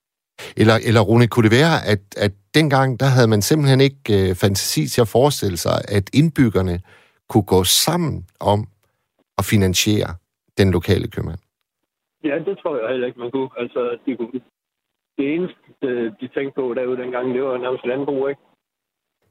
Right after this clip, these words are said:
Speaker 1: Ja.
Speaker 2: <laughs> Så sådan nogle små steder, det var, det var, nu havde, var der jo flere mejerier, der havde lagt sig sammen til Arla og sådan. Jeg tror ikke, de kunne forestille sig, at de som indbyggere kunne overtage købmanden som sådan.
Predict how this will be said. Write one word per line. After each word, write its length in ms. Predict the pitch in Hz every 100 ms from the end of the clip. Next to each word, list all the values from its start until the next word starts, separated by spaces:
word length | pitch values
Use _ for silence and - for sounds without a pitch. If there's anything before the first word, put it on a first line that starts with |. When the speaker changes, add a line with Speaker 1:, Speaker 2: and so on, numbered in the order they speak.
| _ -
Speaker 1:
Ja. 180 | 123 156 - _ -
Speaker 2:
<laughs> 520 | - 156 - 143 131
Så 40 | 127
sådan 140 | 139
nogle 140 | 135 120
små 160 | 143 131
steder, 280 | 143 135 131 135
det 60 | 131
var, 100 | 123 113 _ _ _ _ _
det 80 | 135 139
var, 80 |
nu 140 | 120 135
havde, 140 | 127 113 113
var 60 |
der 100 | 113 110
jo 40 | -
flere 180 | 135 131 - -
mejerier, 340 | 110 123 135
der 80 | 113
havde 100 | 113 117
lagt 100 | 117
sig 80 | 117
sammen 220 | 120 117
til 80 | 104 101
Arla 180 | 123 131
og 40 | 113
sådan. 180 | 123 - _ _ _ _ _ _ _ _ _ _ _ _ _ _ -
Jeg 60 | -
tror 180 | 117
ikke, 140 | 123 123
de 40 | 139
kunne 200 | 135 127
forestille 440 | 127 131 151 117 110
sig, 120 | 104 98 104
at 80 | - _ _ _ _ _ _ 123
de 100 | 117
som 140 | 113
indbyggere 480 | 117 139 127 113 101 - _
kunne 140 | 107
overtage 300 | 120 117 107 -
købmanden 360 | 117 110 101 101
som 80 | 101 -
sådan. 180 | 110